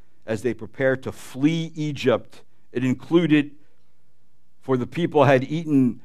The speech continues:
a lamb, and then, of course, the lamb's blood was then put on the doorpost as Moses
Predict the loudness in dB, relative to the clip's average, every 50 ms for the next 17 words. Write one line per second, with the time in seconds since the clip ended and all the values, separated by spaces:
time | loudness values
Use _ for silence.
0 | -14 -16 -16 -8 -4 -4 -2 4 6 8 8 10 8 8 8 6 4 2 -2 -4
1 | -6 -8 -4 -2 0 2 2 2 2 0 0 0 0 0 0 0 0 -2 2 4
2 | 4 4 4 4 2 0 -2 -4 -6 2 4 4 4 4 2 0 -2 -4 -2 -2
3 | -2 -2 -2 -4 -6 -4 0 0 0 0 0 -4 -2 0 0 -2 -4 -4 0 0
4 | 2 2 2 -2 -2 0 0 0 0 0 -4 -10 -6 -4 -4 -4 -2 -4 -4 0
5 | 2 2 2 2 0 -4 -8 -8 -10 -12